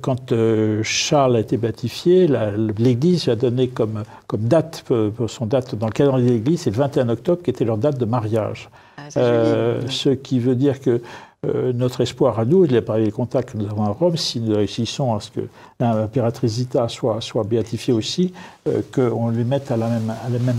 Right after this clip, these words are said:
Speaker 1: date, en quel-, en quelque sorte, qu'il soit réuni aussi dans le calendrier de l'Église. Ça serait magnifique.
Speaker 2: Ça, c'est ce qu'on appelle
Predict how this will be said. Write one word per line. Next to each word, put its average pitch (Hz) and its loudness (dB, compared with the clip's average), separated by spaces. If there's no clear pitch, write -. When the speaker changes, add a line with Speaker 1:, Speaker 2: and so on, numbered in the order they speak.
Speaker 1:
date, 147 0
en 104 -2
quel-, 107 -6
en 110 -8
quelque 123 -6
sorte, - -6
qu'il 110 -4
soit 117 -2
réuni 127 4
aussi 120 -2
dans 117 -4
le 113 -2
calendrier 113 0
de 98 -4
l'Église. 107 -4
Ça - -14
serait - -8
magnifique. 117 -8
Speaker 2:
Ça, - -20
c'est - -18
ce - -20
qu'on - -18
appelle 131 -8